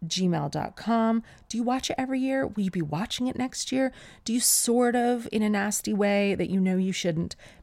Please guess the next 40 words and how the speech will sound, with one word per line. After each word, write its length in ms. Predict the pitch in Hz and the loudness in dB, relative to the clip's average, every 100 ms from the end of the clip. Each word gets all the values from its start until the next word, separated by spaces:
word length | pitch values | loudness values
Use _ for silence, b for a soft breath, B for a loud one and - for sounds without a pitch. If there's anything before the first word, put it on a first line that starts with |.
| - | 0
miss 500 | 175 185 220 - - | 2 4 2 -2 -6
the 160 | - | -4
older 360 | - 170 175 196 | -2 0 0 -2
seasons 500 | - 180 175 180 185 | -2 -2 0 0 0
when 120 | 175 | 0
they 100 | 160 | 0
were 80 | 147 | 0
allowed 400 | 147 143 147 170 | -2 -2 -2 -2
to 80 | 180 | -6
drink 480 | 143 160 147 214 - | -4 -2 0 -2 -6
and 180 | 156 143 | -8 -8
fuck? 520 | - 151 202 - - - B B B B | -6 -6 -6 -6 -20 -20 B B B B
Do 100 | - | 0
you 60 | 302 | 2
remember 160 | 453 | 4
the 180 | 466 508 508 | 2 6 8
girl 240 | 175 - - | 8 4 -4
who 80 | 233 | -2
thought 180 | - | -2
she 140 | - 226 | -2 -6
was 120 | 240 | -6
so 200 | - 302 | -2 -2
clever 600 | - 294 277 233 143 - b b b b b | -2 2 2 2 0 -4 b b b b b
that 140 | 220 208 | -2 0
she 160 | - | 0
had 200 | 254 277 | 0 0
sex 540 | 254 - 359 - - - - _ _ | -2 -2 -2 -2 -6 -12 -14 _ _
on 240 | 233 240 240 | -2 0 0
top 480 | - - - - - | -2 0 0 0 -2
of 140 | 185 | -2
the 80 | 196 | 0
duvet? 520 | 170 165 143 139 170 | -2 0 2 0 -2
'Cause 140 | 190 262 | -2 -2
you 80 | 269 | 0
see 120 | 349 | 0
them 120 | 320 | -2
hiding 380 | - 170 170 165 | 0 -2 0 -2
under 140 | 151 | -4
the 60 | 143 | -6
covers. 300 | 175 151 | -6 -6